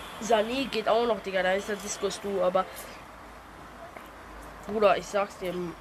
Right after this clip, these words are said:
diese anderen Leute, berühmt bleiben halt,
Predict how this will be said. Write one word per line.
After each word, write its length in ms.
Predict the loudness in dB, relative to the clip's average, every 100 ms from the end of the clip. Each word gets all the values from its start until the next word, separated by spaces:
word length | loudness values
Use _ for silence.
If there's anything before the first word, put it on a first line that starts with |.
| -14 -16 -16 -14
diese 180 | -2 4
anderen 560 | 4 4 2 2 2 4
Leute, 480 | 4 4 -2 -6 -6 -12 -16 -18 -18 -18 -16 -14 -10 -4
berühmt 340 | -2 -2 -2
bleiben 300 | 2 4 4
halt, 280 | 0 0 -2